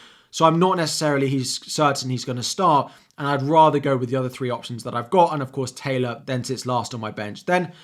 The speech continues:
elsewhere into my midfield is the same midfield five. I don't plan on doing either the Trippier or the Bukayo Saka transfer.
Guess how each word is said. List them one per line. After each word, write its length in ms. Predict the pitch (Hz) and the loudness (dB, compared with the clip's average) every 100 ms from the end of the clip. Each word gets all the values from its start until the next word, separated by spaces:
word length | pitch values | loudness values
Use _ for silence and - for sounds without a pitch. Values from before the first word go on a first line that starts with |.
| - _ | -20 _
elsewhere 500 | 190 196 196 180 156 151 | 2 2 4 4 4 2
into 220 | 156 160 | -4 0
my 140 | 170 | 0
midfield 520 | 147 139 147 139 131 127 | 0 -2 0 2 0 0
is 180 | 180 175 | -2 -2
the 80 | |
same 300 | 185 170 156 | -4 -2 0
midfield 400 | 147 135 131 123 | -2 -4 -2 -4
five. 360 | 123 127 123 123 | -2 0 0 0
I 80 | 127 | -4
don't 340 | 131 160 165 160 | 0 2 2 0
plan 320 | 139 135 131 | 2 4 4
on 120 | 120 | -2
doing 300 | 120 127 127 - | -4 -4 -4 0
either 340 | 147 147 147 | 2 2 0
the 120 | 135 | -4
Trippier 520 | 131 135 127 120 117 - - _ _ - | -4 -6 -6 -6 -6 -8 -20 _ _ 0
or 300 | 156 156 147 | 4 6 4
the 80 | |
Bukayo 380 | 147 - 139 135 | -2 -2 0 2
Saka 300 | 131 135 127 | 2 0 -2
transfer. 560 | 131 147 139 - 147 | -2 -2 -2 0 -2